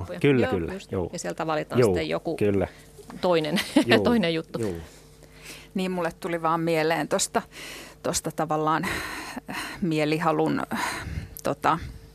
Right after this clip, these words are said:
Speaker 3: viivyttämisestä, ikään kuin kärsivällisyydestä se, se, tota, se vaahtokarkkikoe, joka on varmaan tuttu, kuusikymmentä-seitsemänkymmentäluvulla tehty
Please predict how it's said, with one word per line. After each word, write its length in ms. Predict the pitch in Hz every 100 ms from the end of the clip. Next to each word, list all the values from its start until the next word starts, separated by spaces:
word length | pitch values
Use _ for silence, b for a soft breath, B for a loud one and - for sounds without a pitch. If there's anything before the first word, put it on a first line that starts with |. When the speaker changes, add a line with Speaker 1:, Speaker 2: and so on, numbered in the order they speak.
| -
Speaker 3:
viivyttämisestä, 1040 | 165 160 175 - 214 214 226 - 233 - 233 - B B B B B -
ikään 180 | - 196
kuin 100 | 202
kärsivällisyydestä 1160 | - 226 208 180 151 143 156 - 143 180 - 175
se, 300 | - 170 156 - - - - -
se, 200 | - 175
tota, 320 | 165 - 180
se 280 | - 170 175 202
vaahtokarkkikoe, 1160 | 202 165 - 160 139 139 - - - - - 175 - B B B -
joka 280 | 147 - 135
on 80 |
varmaan 460 | 175 151 156 151 170 - -
tuttu, 460 | 170 170 - 269 262 - B B B B - - -
kuusikymmentä-seitsemänkymmentäluvulla 1300 | 202 180 - 147 - 156 151 - - 156 131 135 139 - B B B -
tehty 460 | 151 147 - -